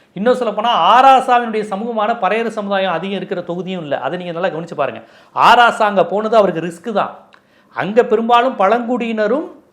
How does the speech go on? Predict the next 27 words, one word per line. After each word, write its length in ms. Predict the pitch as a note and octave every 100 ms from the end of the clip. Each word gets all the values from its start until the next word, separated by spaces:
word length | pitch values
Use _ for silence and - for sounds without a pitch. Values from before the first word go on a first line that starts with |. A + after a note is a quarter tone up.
| _ _ _ -
அருந்ததியர்களும் 840 | D3+ B3 D4 C#4+ C4+ B3+ A#3+ A#3
தான் 120 | C#4+
அந்த 120 | A#3+
பகுதியில 280 | A3 A3 A#3
அதிகம். 360 | G#3+ F3+ F3 B2 -
பறையர்கள் 480 | E3+ A3+ C4 B3+ A#3
தான் 180 | B3 B3+
வட 160 | G#3
தமிழகத்திலயும் 680 | A3+ A3+ G#3+ G#3 G#3 A#3 A3
மத்த 180 | G3 G3
பகுதியில 260 | G3+ G#3
அதிகம் 180 | F#3 F#3+
இருப்பாங்க. 260 | F3 E3 C3+
பறையர்கள் 440 | F3 G#3+ B3+ B3+ A#3+
குறைவா 320 | G#3 G#3 A#3
இருக்கக்கூடிய 440 | A#3 G3 G3 F#3+ F3+
தொகுதி 260 | D#3+ D#3+
தான் 160 | C#3+ A2 - _ _
எனக்கு 300 | D3+ F#3 F#3
தெரிஞ்சு. 240 | F3+ F3 C#3
என்னுடைய 340 | D3 F3 F3+
இது 220 | F3 A3
க-, 80 | G#3
கணிப்பா 300 | F3 E3+ F3+
இருந்தா 200 | F#3+ G#3+
மேற்கு 320 | A3 G3 G#3
மண்டலத்தில் 580 | G#3 G3+ F3+ E3+ C4+ D4+